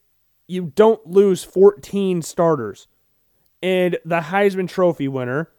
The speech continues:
and then your top wide receiver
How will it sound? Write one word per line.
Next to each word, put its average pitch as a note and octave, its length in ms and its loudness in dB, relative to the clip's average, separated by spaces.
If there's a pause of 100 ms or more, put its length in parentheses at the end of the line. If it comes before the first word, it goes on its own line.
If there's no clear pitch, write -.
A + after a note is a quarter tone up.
(600)
and F3 180 -2
then F#3 140 2
your F3+ 120 2
top G#3 360 0
wide G#3+ 180 4
receiver D#3+ 680 -2